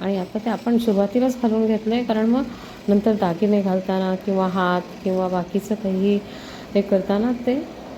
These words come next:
थोडं खराब होऊ शकतं. आता याच्यावरच दागिने आपण सेट केल्यामुळे ते हलत नाही आणि त्याला ते शेवटपर्यंत छान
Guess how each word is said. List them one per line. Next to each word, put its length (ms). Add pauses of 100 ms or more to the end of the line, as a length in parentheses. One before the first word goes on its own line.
(640)
थोडं 260 (400)
खराब 240
होऊ 160
शकतं. 440 (680)
आता 180
याच्यावरच 600
दागिने 360
आपण 260
सेट 320
केल्यामुळे 540 (520)
ते 60
हलत 500
नाही 360 (260)
आणि 180
त्याला 240 (920)
ते 220 (100)
शेवटपर्यंत 600 (180)
छान 200